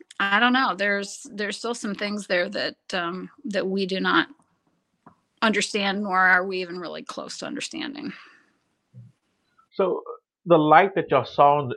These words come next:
Speaker 2: in that room, what color was that light?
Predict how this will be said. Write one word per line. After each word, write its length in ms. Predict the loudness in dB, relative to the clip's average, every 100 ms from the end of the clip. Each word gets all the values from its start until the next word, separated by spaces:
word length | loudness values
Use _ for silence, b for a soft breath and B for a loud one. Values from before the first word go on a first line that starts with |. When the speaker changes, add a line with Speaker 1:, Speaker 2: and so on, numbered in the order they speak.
| -2
Speaker 2:
in 140 | 0
that 180 | 2 0
room, 580 | 0 2 2 0 -8 -16 -4
what 300 | 2 2 4
color 260 | 2 4
was 180 | 0 0
that 160 | -2 -2
light? 260 | -6 -8